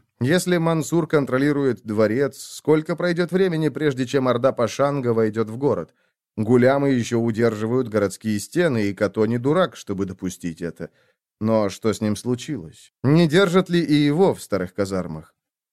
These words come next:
Като недооценил Мансура, но я не могла его винить. Отказаться впустить в город брата Тамаза — опасная игра для раба.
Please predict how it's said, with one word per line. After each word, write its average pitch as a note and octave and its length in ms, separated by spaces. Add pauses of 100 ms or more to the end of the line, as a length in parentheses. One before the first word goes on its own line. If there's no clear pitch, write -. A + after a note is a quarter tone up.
(220)
Като F3+ 380
недооценил E3 760
Мансура, D#3 500
но D3 100
я D3+ 120
не D3 80
могла D3 280
его A2 200
винить. A2+ 580 (180)
Отказаться C3+ 580
впустить B2 500
в A2+ 100
город C3 320
брата A#2+ 320
Тамаза — B2 640
опасная G#2+ 560
игра F#2+ 240
для F#2 160
раба. F2+ 380